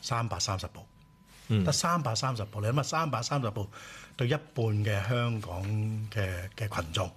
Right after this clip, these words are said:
Speaker 1: 你要諗吓佢有冇可能，即係應付到咁，咁，咁複雜嘅運算系統，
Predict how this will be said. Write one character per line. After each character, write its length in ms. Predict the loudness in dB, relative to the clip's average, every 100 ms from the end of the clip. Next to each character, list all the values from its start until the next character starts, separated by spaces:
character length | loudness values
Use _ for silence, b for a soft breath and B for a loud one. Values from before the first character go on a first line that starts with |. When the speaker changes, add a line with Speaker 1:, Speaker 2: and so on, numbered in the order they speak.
| -18 B B B B B B 0
Speaker 1:
你 100 | 4
要 80 |
諗 220 | 4 4 2
吓 160 | 2
佢 200 | 2 2
有 140 | 2 2
冇 240 | 2 2
可 280 | 0 2 2
能， 140 | 2 -2 -12 -20 B B B B
即 120 | 0 2
係 280 | 2 0 -4 -12 b b -2
應 200 | 2 2
付 180 | 2 2
到 80 | 2
咁， 300 | 2 2 2 0 -2
咁， 640 | 2 4 4 2 0 -2 0
咁 200 | 2 2
複 200 | 0 -2
雜 220 | -2 -2 -4 -4
嘅 80 | -2
運 40 |
算 160 | 0 0
系 340 | 0 0 -2
統， 180 | -4 -6